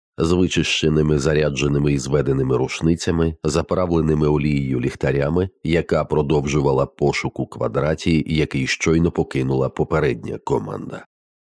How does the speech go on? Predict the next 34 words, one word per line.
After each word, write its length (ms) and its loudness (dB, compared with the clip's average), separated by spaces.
Люди 260 2
рухалися 560 2
від 180 2
корабля 460 0
колами, 460 2
що 200 -4
постійно 540 2
розширювалися, 960 2
долаючи 540 2
безладні 640 0
купи 300 -4
криги, 580 2
і 140 -2
їхні 320 2
ліхтарі 480 2
то 160 0
були 280 2
помітні 520 2
дозорцям 680 2
на 100 2
палубі, 560 0
то 160 2
зникали 600 2
за 120 0
торосами, 720 2
брилами 600 2
та 160 -2
гребенями 800 0
льоду 400 0
або 280 0
губилися 540 0
вдалечині 760 -2
в 40 -6
імлі 580 -2